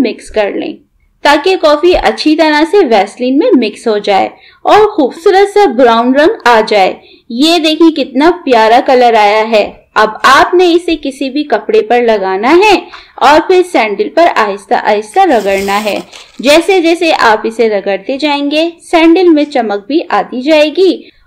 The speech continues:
और जो scratches हैं वो भी खत्म होते जाएंगे। ये देखें, sandal नया जैसा होता जा रहा है। अब आप इसी तरह तलवे की साइडों पर भी इसे लगाकर रगड़ें ताकि वो भी चमक जाए।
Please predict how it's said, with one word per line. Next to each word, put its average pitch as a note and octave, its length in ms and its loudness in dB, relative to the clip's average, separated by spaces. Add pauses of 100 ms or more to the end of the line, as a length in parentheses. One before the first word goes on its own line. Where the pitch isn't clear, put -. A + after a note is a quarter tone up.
(120)
और C4 200 4
जो D#4 260 0
scratches D4+ 600 -2
हैं F4 180 4 (140)
वो G#3+ 180 2
भी C#4 160 -2
खत्म A#3 340 -2
होते A3 320 -4
जाएंगे। G3 580 -6 (280)
ये D#4+ 280 0
देखें, D#4 400 0
sandal C4 460 -2
नया C#4+ 380 4
जैसा D#4+ 300 2 (120)
होता B3+ 280 2
जा A3 220 0
रहा G3+ 300 2
है। G#3 200 0 (440)
अब D#4 200 2
आप F4 200 4
इसी D#4 240 -2
तरह E4+ 320 4 (100)
तलवे A#3+ 340 2
की D#4 160 -4
साइडों A#3 460 2
पर C#4 220 2
भी D4+ 160 0
इसे C4+ 380 -4
लगाकर A3+ 580 0
रगड़ें A3+ 460 -2 (160)
ताकि G#3+ 320 0
वो G3+ 240 -4
भी C4 160 -4 (100)
चमक G#3 360 -4
जाए। F#3+ 260 -4